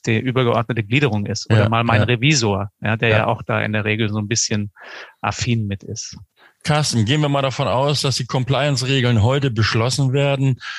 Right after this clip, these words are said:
Speaker 2: Ähm, was meinst du? Könnte es da noch irgendwelche, ja, wie soll ich sagen, Klärungsbedarfe geben oder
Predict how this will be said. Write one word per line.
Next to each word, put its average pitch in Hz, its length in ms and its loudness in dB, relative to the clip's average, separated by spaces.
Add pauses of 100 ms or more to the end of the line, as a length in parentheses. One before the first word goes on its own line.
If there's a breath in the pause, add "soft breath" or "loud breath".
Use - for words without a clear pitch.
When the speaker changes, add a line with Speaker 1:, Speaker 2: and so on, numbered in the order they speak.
(260 loud breath)
Speaker 2:
Ähm, 127 560 2
was 127 180 0
meinst 131 300 0
du? 110 100 0
Könnte 139 240 -2
es 120 80 -4
da 139 100 0
noch 127 140 -2
irgendwelche, 120 580 2 (220)
ja, 120 260 0
wie 110 60 -2
soll 113 120 2
ich 110 40 0
sagen, 113 220 0
Klärungsbedarfe 131 1040 0
geben 120 440 0
oder 113 360 0